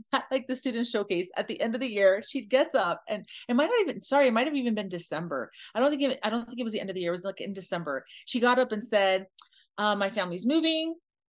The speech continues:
This is where she announced it. "My family's moving and, and we're moving to Texas. And, um, so if some, if you guys want this to continue, then someone needs to step up to the plate and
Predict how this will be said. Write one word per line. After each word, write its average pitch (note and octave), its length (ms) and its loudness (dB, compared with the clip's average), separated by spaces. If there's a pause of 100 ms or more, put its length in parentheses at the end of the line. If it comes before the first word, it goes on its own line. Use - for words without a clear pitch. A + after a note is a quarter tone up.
(340)
This C#4+ 140 0
is G#4 80 6
where G#4 120 6
she G#4 160 8
announced F#4+ 360 4
it. G3 260 4
"My G#3+ 120 2
family's G3 400 -4
moving D4 580 0 (420)
and, F#3+ 160 -2 (360)
and F#3 340 -4
we're G3 80 -6
moving G3 180 -4
to F#3+ 60 -4
Texas. B3 640 0
And, F3+ 600 -2
um, E3+ 240 0
so F3+ 540 2
if F#3+ 120 -6
some, F#3+ 320 -6
if G3 120 -12
you F#3+ 80 -4
guys G3 180 2
want F#3+ 140 -6
this F#3 140 -10
to F#3 80 -10
continue, A3 560 -2
then E3+ 380 -4 (300)
someone F#3 300 -6
needs F3 160 -8
to F3 80 -12
step E3+ 260 -6
up E3 180 -2 (140)
to F3+ 80 -12
the E3 80 -6
plate F#3 400 0
and D#3+ 540 -4